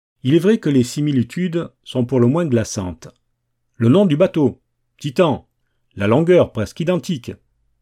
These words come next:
le Titanic était un peu plus long que le Titan. La vitesse atteinte de vingt-cinq nœuds pour les deux navires.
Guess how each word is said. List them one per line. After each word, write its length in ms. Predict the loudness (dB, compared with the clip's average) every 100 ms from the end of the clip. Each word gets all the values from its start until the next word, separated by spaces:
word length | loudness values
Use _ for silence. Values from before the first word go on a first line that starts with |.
| -6
le 100 | -6
Titanic 420 | -2 0 0 0
était 300 | -2 -2 -4 -8
un 140 | -6 -4
peu 160 | -4
plus 140 | -4 -4
long 120 | -2
que 120 | -2
le 120 | -4
Titan. 440 | -4 -10 -10 -10 -14 _ _ _ _ _ _ _
La 180 | -4 -2
vitesse 420 | 0 0 0 0
atteinte 400 | -2 -2 -2 -2
de 100 | -4
vingt-cinq 600 | -6 -2 -4 -2 -2 0
nœuds 180 | 0 0
pour 200 | 0 -2
les 120 | -2
deux 160 | -2 -2
navires. 560 | 0 -2 0 -2 -2